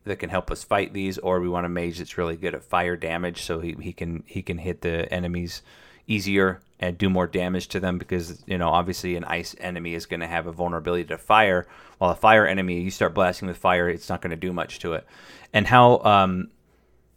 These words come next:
I think an-, another step in the right direction for gear, like you were asking, Ram,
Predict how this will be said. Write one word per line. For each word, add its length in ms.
I 80
think 240
an-, 160
another 320
step 360
in 80
the 100
right 160
direction 440
for 140
gear, 580
like 180
you 100
were 100
asking, 400
Ram, 280